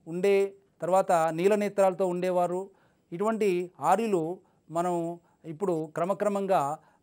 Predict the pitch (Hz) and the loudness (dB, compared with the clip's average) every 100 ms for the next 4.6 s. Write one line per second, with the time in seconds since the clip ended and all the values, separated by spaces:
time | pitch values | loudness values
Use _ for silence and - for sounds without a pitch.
0 | 143 151 151 147 139 _ _ 165 180 190 | -12 -8 -4 -6 -8 _ _ -8 -4 0
1 | 196 185 156 156 170 _ 143 143 151 131 | 0 0 -4 -6 -12 _ -16 -6 -4 -4
2 | 151 165 175 175 156 170 160 160 160 156 | -6 -4 -2 0 0 -4 -4 -6 -6 -6
3 | 147 151 151 143 127 123 _ _ 147 143 | -4 -6 -4 -6 -8 -10 _ _ -6 -4
4 | 131 139 151 139 131 | -6 -10 -10 -8 -10